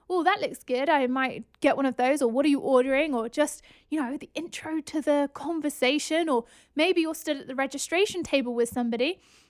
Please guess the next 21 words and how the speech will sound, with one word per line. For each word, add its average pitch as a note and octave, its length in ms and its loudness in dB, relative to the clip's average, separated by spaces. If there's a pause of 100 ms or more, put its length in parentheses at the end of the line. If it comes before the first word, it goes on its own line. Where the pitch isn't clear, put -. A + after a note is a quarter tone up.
(200)
and B3+ 280 -2
you're C4+ 120 -4
looking D4+ 260 -6
for D4 140 -8
your E4+ 160 -4
name A#4+ 380 -6
card. A#3+ 500 -2
Well, C4+ 180 -2
that's D4+ 280 -2
another E4 460 2 (100)
good, D4 260 0 (380)
um, A#3+ 420 -2 (440)
a C#4 100 -6
good D#4 240 0
idea D4 280 0
to D4 100 -6
say, C#4 300 0
"Oh, D4+ 240 -2
have E4+ 220 -4
you, G4+ 180 4
uh, G4+ 220 4